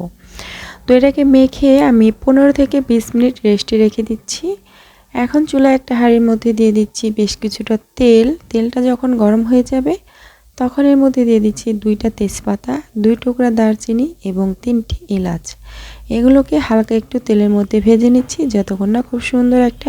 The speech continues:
অ্যারোমা বের হয়। তো এখন এর মধ্যে দিয়ে দিচ্ছি দুই কাপ পরিমাণে পেঁয়াজ কুচি, দিয়ে এটাকে just একটুখানি নরম করে নেব।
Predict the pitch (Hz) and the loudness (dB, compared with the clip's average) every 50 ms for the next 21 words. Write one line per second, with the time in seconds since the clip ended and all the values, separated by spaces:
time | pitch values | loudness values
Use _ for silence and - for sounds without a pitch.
0 | - - 214 202 196 202 202 202 202 196 190 196 190 185 180 180 208 247 277 330 | -6 -4 -2 0 2 2 2 2 0 0 0 0 0 0 -2 -2 -4 -4 -4 -6
1 | - - - - - - - - - - - - - - - - - - - - | -8 -14 -20 -20 -20 -20 -20 -20 -20 -20 -20 -20 -20 -20 -20 -20 -20 -20 -20 -20
2 | - - - - - - 330 320 285 269 262 - - 302 285 285 285 277 277 277 | -20 -20 -20 -20 -12 -8 -4 0 0 0 2 2 2 4 4 6 6 6 4 4
3 | 269 277 269 262 269 262 247 262 254 254 - - 285 269 247 233 240 233 226 - | 4 4 4 4 4 4 4 4 2 0 -2 -2 -2 -2 0 0 0 -2 0 -2
4 | 247 233 - - 240 233 233 233 233 240 240 269 277 - - 226 214 208 208 - | -4 -6 -4 -4 -2 0 0 2 2 2 2 0 0 0 0 0 0 0 -2 -4
5 | - - - - 208 - - - 262 277 349 370 - - - - - - - - | -10 -12 -14 -14 -12 -10 -10 -6 -4 -4 -4 -6 -8 -12 -16 -18 -18 -20 -20 -20
6 | - - - - - - 226 233 262 302 - - 240 220 240 233 226 - 226 208 | -20 -20 -20 -12 -6 -2 0 2 2 0 0 0 0 0 0 0 0 -2 -4 -2
7 | - 220 214 208 - - - - 220 208 - - - 220 - - 233 240 269 294 | 0 0 0 0 -2 -8 -12 -10 -10 -10 -8 -6 -6 -6 -4 -2 -2 0 0 2
8 | 277 240 208 196 190 185 180 175 - 180 175 170 170 170 160 | 2 2 2 2 2 0 -2 -4 -4 -4 -4 -2 -2 -4 -4